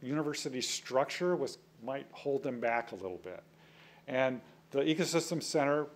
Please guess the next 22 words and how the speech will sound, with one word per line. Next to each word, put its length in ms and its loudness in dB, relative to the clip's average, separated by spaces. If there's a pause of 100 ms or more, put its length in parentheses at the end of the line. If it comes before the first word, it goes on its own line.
came 240 -2
to 80 -4
be 160 2
one 240 2
of 80 -2
these 160 -4
places 560 -2
where 80 -2
people 480 -6
came 300 -2
to 100 0
focus 640 2
on 260 -2
that 300 -4 (360)
in 200 2
this, 420 2
this 200 2
very 300 2
intensive 540 -4
collaborative 720 2 (400)
research 460 2
enterprise, 800 0